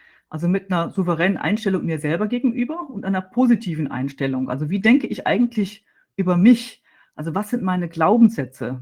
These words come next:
Mache ich mich im Vorfeld schon nieder, wenn ich jetzt in so eine Sitzung gehe oder eine Rede halte? Oder denke ich, ich bin okay, so wie ich bin und ich gebe jetzt einfach das Beste? Das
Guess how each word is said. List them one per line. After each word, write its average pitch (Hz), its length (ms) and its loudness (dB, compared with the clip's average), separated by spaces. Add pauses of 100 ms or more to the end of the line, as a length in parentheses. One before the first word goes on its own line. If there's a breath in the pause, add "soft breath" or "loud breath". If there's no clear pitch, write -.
(120)
Mache 156 200 -4
ich 190 100 -8
mich 190 140 -8
im 175 120 -4
Vorfeld 175 400 -2
schon 156 220 -2
nieder, 262 440 0
wenn 208 240 0
ich 226 120 0
jetzt 208 220 0
in 208 160 0
so 196 80 0
eine 190 140 0
Sitzung 226 340 2
gehe 196 280 4
oder 165 160 -2
eine 151 160 -2
Rede 180 260 0
halte? 190 440 -2 (460 soft breath)
Oder 196 200 2
denke 208 280 0
ich, - 340 -6 (280)
ich - 160 -8
bin 190 160 -2
okay, 214 320 -4
so 254 160 0
wie 170 80 -2
ich - 200 -10
bin 196 340 -4 (560)
und 185 80 -6
ich 180 100 -4
gebe 240 180 0
jetzt - 180 -2
einfach 180 240 -6
das - 180 -18
Beste? 151 420 -10 (100)
Das - 300 -20